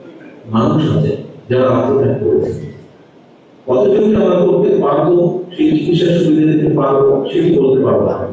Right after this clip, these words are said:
তবে টিভিটা বসে থাকলে কোথায় ঠিক হবে না। যে কয়জনকে আমরা পারি, সেই কয়জনের প্রতি আমাদের এগিয়ে আসা উচিত বলে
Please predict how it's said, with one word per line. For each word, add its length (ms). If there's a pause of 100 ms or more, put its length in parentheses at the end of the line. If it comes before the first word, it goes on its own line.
(260)
তবে 220 (600)
টিভিটা 500
বসে 240 (100)
থাকলে 260 (120)
কোথায় 300 (320)
ঠিক 160 (120)
হবে 200
না। 240 (360)
যে 80 (120)
কয়জনকে 540
আমরা 180 (100)
পারি, 200 (680)
সেই 220
কয়জনের 420 (160)
প্রতি 220 (120)
আমাদের 260 (100)
এগিয়ে 200 (120)
আসা 200 (100)
উচিত 260
বলে 160